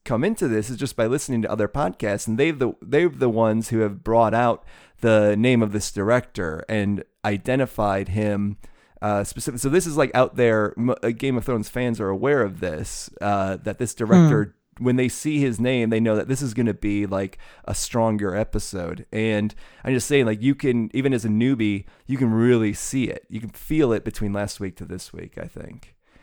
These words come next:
Speaker 1: So I don't know, Jared, how, how do you feel though about, like, yeah, like, the difference, like, between last week to this week, even, uh, you,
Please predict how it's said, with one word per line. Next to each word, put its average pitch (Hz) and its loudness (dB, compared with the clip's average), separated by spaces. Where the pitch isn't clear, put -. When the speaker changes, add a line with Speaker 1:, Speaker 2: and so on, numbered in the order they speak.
Speaker 1:
So 98 -2
I 110 2
don't 123 2
know, 117 2
Jared, 127 0
how, 127 -2
how 135 -2
do 135 -4
you 127 0
feel 95 -4
though 98 -4
about, 95 -6
like, 101 -8
yeah, 127 4
like, 110 -2
the 123 -2
difference, 139 0
like, 135 0
between 175 -2
last 143 0
week 139 -2
to 117 -2
this 113 -4
week, 107 -4
even, 117 -2
uh, 85 -12
you, 120 -2